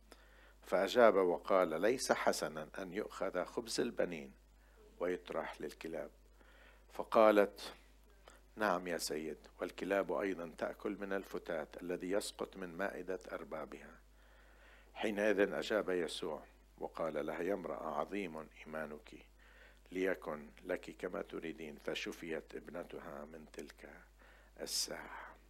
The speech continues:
وشفيت ابنتها من تلك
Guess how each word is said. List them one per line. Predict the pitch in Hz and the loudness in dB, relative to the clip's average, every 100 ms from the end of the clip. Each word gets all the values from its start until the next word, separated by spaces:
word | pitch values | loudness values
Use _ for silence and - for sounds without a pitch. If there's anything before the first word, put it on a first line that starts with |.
| - - - - - - - - - - - - - - | -20 -20 -20 -20 -20 -16 -14 -14 -18 -20 -20 -20 -20 -6
وشفيت | 87 80 - - 90 85 87 - | -4 -2 -2 -2 -2 -2 -4 -8
ابنتها | 80 85 85 80 73 71 78 76 - - - - - - - - - | -12 -10 -8 -6 -8 -8 -8 -10 -14 -20 -20 -20 -20 -18 -18 -18 -14
من | 87 80 | -12 -12
تلك | - 82 73 - | -8 -8 -8 -12